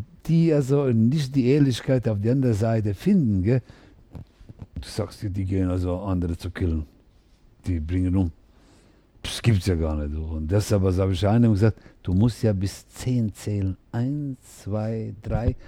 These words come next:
Und dann macht die nicht aus, dass der die Schein getroffen hat oder sowas. Gell.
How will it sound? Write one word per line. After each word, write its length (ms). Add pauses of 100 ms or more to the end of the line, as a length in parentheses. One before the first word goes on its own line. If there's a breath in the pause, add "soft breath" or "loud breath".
(160 soft breath)
Und 160
dann 240
macht 220
die 80
nicht 200
aus, 300 (280 soft breath)
dass 180
der 100
die 100
Schein 240
getroffen 460
hat 140
oder 100
sowas. 460
Gell. 160